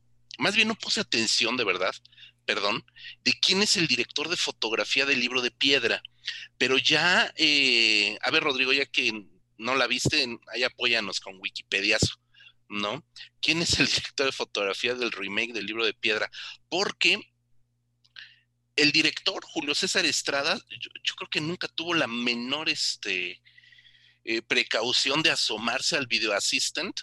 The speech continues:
que además ahora ya tienes Video Assistant, ya no tienes que irte a Nueva York o a Los Ángeles a revelar tu Kodak para ver que la película te salió fuera de foco.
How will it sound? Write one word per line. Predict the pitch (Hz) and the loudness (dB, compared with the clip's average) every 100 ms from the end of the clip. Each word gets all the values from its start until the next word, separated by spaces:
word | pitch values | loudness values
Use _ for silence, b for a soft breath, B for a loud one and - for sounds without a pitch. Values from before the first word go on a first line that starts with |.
| - | -4
que | 117 | -2
además | 113 143 175 | -2 -2 -4
ahora | 143 | 0
ya | 135 | 0
tienes | - 135 120 | -2 -6 -6
Video | 101 | -8
Assistant, | 90 - - - 123 - B B B | -8 -4 -2 -4 -6 -16 B B B
ya | 135 | 0
no | 151 | 0
tienes | - 147 143 | 0 0 -2
que | - 135 | 0 2
irte | 131 135 139 | 2 0 -2
a | |
Nueva | 117 107 98 | -2 -2 -2
York | 101 110 120 - | -2 -2 -4 -6
o | 104 | -6
a | 95 | -6
Los | 90 98 - | -6 -10 -10
Ángeles | 110 - 110 - | -8 -4 -4 -2
a | 92 | -4
revelar | 101 95 95 101 - | -6 -6 -2 -2 -4
tu | - | -12
Kodak | - 107 110 - - b b b | -8 -4 -4 -6 -12 b b b
para | - 98 | -4 -2
ver | 98 107 | -2 -2
que | - 110 | -2 -4
la | - | -2
película | - 95 - 104 | -4 -6 -6 -6
te | 98 - | -4 -4
salió | 92 95 | -6 -6
fuera | - 104 | -6 -4
de | 107 | -4
foco. | - - | -6 -8